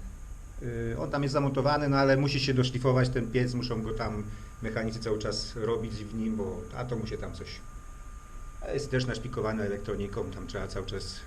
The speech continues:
coś grzebać. Myślę, że potem, yy,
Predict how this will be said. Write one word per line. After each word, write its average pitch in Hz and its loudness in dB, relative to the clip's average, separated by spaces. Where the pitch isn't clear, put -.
coś 98 -6
grzebać. 110 -2
Myślę, 127 -2
że 120 -4
potem, 110 -2
yy, 101 -2